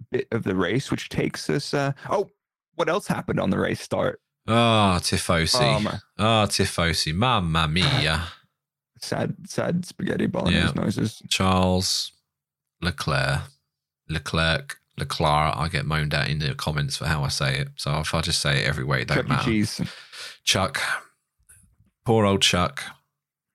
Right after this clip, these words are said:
Speaker 2: Uh, he got fucked
Speaker 1: <laughs>
Speaker 2: into the sand and then got ducked.
Speaker 1: Mm. He was out. He, um, he decided the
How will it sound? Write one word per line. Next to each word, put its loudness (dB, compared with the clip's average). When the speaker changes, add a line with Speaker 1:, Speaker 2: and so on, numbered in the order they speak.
Speaker 2:
Uh, 0
he 0
got 0
fucked -2
Speaker 1:
<laughs> -10
Speaker 2:
into 0
the 0
sand 0
and -2
then 0
got -4
ducked. -2
Speaker 1:
Mm. 2
He 0
was 2
out. 0
He, 4
um, 0
he 4
decided 0
the 0